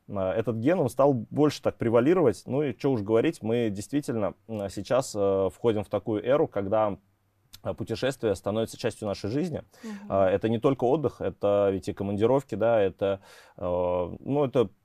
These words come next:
Speaker 1: господи, это что угодно может быть, да, это уикенд, какие-то поездки. И тенденция двадцать первого века,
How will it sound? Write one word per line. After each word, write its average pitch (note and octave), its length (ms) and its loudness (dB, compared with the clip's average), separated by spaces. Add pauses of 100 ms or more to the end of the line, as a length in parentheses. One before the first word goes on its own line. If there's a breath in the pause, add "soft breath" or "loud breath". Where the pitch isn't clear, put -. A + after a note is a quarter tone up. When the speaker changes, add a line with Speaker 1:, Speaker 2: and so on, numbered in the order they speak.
Speaker 1:
господи, A2 440 -4
это G2+ 220 -4
что F3 180 0
угодно E3 380 4
может G2 220 0
быть, F#2 140 -4
да, A2 100 4
это B2+ 160 0
уикенд, C3+ 340 0
какие-то A2+ 360 -6
поездки. G#2 580 -2 (500 loud breath)
И G#2+ 380 -2 (340)
тенденция B2 640 2
двадцать A2 360 0
первого A#2+ 260 2
века, B2 500 0